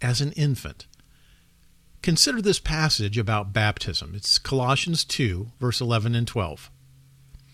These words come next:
"In him you were also circumcised in the putting off of your sinful nature, not with the circumcision done by the hands of men, but with the circumcision done by Christ,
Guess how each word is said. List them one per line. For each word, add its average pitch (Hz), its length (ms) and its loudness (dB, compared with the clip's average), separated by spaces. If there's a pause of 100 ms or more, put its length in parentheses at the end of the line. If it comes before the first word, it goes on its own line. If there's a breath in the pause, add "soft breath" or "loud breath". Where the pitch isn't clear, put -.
(560 loud breath)
"In 277 200 2
him 107 580 0 (160)
you 156 160 2
were 165 160 2
also 120 380 0
circumcised 101 840 -4
in 123 80 0
the 123 60 0
putting 175 360 0
off 107 320 0
of 131 120 -2
your 156 100 -2
sinful 113 340 -2
nature, 190 360 -4 (580 soft breath)
not - 200 -6
with 151 140 -2
the 135 80 0
circumcision 127 600 2
done 123 180 0
by 110 100 0
the 104 100 -2
hands 117 260 -2
of 101 100 -6
men, 214 320 0
but 170 240 -4 (240 loud breath)
with 190 140 2
the 247 80 0
circumcision 143 680 0
done 107 180 0
by 135 140 -2
Christ, 165 460 -4